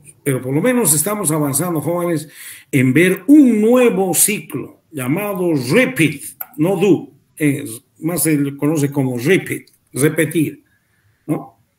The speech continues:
Por favor, en otros lenguajes es este, es así, repeat, ¿no? Until, así, repeat,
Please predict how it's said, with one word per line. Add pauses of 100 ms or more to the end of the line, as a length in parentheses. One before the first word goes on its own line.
(120)
Por
favor,
en
otros
lenguajes
es
este,
es
así,
repeat, (240)
¿no? (2250)
Until, (100)
así,
repeat,